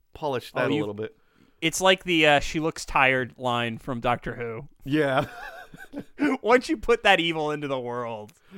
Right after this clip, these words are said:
Speaker 1: Yeah. Um, now, as they were mopping everything up, another phenomena happened. They would mop a portion of the floor clean,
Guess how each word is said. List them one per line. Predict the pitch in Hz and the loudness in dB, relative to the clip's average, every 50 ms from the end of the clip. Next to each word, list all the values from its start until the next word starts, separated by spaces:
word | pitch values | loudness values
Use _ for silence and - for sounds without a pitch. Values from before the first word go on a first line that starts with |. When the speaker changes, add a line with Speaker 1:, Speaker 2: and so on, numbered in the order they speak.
| 190 180 | -14 -6
Speaker 1:
Yeah. | - 143 151 151 147 143 135 131 127 131 123 - _ _ _ _ _ _ _ _ _ _ _ _ _ - | -2 0 2 4 4 4 2 2 0 -2 -4 -10 _ _ _ _ _ _ _ _ _ _ _ _ _ -4
Um, | 131 135 135 135 131 131 135 - _ _ _ _ _ _ | -2 0 0 0 0 -2 -4 -8 _ _ _ _ _ _
now, | - 165 202 202 196 190 214 214 - - | -2 0 0 2 2 0 -2 -2 -2 0
as | 170 175 151 | 0 0 2
they | 180 180 | 2 2
were | 170 165 | 2 2
mopping | 156 151 151 156 - 170 170 160 156 | 2 2 0 0 0 -2 -2 -2 -2
everything | - 147 143 156 143 - 151 160 | -2 -2 -2 -2 -2 -2 -2 0
up, | 185 185 - _ - | 0 -2 -2 _ -4
another | 127 123 120 131 143 143 156 | -2 -2 0 0 0 0 -2
phenomena | 143 - 156 131 127 127 127 127 123 117 113 | -4 -2 -2 0 0 0 0 0 -2 -4 -4
happened. | 139 147 135 123 127 120 104 98 - _ _ _ _ _ _ | -2 -2 -4 -4 -4 -8 -10 -12 -12 _ _ _ _ _ _
They | - 165 | -4 -2
would | 165 165 147 143 | -2 -2 -2 -2
mop | 151 170 202 240 240 | 0 0 0 0 0
a | 233 | -2
portion | - - - 220 214 208 - 202 | -4 -2 -2 -2 -2 -2 -4 -6
of | 208 175 | -6 -4
the | 190 - | -6 -8
floor | - - 196 190 185 170 | -6 -4 -4 -2 -2 -4
clean, | - - 202 208 185 147 139 139 139 | -4 -4 -4 -2 -2 -2 -2 -4 -6